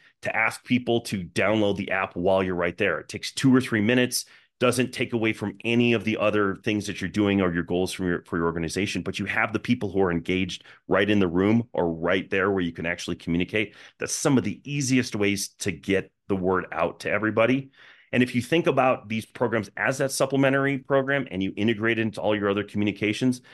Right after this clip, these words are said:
then you don't ha-, then there's no trade-off. You don't have to, you don't have to say, "Well, I'll send the ShopRaise one and I'll wait for the donation," or vice versa. And that's,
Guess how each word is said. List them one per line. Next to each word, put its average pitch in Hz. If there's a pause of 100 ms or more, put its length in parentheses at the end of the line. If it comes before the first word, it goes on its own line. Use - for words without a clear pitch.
(220)
then 127
you 139
don't 143
ha-, 120
then 131
there's 131
no 135
trade-off. 131
You 98
don't 113
have -
to, 92 (340)
you -
don't 117
have 131
to 123
say, 120
"Well, 104
I'll 107
send 123
the 107
ShopRaise 104
one 98
and 92
I'll 87
wait 90
for 92
the 82
donation," 80
or 76 (360)
vice 85
versa. 82
And -
that's, -